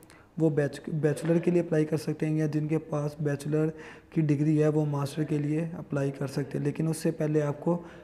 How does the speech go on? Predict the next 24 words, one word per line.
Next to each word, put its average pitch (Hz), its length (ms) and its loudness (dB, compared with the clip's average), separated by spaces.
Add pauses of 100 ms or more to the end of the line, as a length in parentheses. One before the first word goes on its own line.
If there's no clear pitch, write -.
(160)
language 151 380 2
course 147 280 -2
के 151 160 0
लिए 147 280 2
apply 147 460 -2 (100)
करना 139 260 -2
होगा, 127 340 -6 (160)
जो 151 200 2
कि 147 140 -2
यहाँ 147 260 2
आने 147 160 -2
का 151 100 0
सबसे 160 440 -2 (420)
आसान 147 480 -2 (520)
रास्ता 135 460 -2
है। 120 160 -8 (880)
मैं 151 100 0
आपको 139 260 -2
बार 151 200 0
बार 156 220 0
कहूँगा 156 380 0
कि 160 160 0
जो 156 220 4
लोग 151 400 2